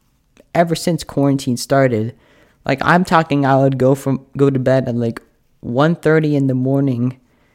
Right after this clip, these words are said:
two o'clock, two thirty, three o'clock, three thirty, and a couple of cases, even four thirty in the morning. That sounds so awful.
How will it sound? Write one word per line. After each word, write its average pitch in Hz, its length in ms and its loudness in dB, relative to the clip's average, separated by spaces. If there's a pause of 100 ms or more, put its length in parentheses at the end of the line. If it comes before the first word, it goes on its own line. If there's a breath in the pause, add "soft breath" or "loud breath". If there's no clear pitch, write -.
(200)
two 147 240 0
o'clock, 139 460 0
two 143 220 -4
thirty, 139 420 0
three 143 400 0
o'clock, 131 400 -2
three 160 300 -2
thirty, 120 540 -2 (300)
and 165 320 0
a - 40 -14
couple 220 380 2
of 180 100 2
cases, 160 440 0 (140)
even 196 520 0 (520)
four 226 400 2
thirty 135 460 4
in 123 120 0
the 123 60 -2
morning. 120 540 -4 (1120)
That 262 160 0
sounds 277 380 0
so 262 320 4
awful. 262 840 2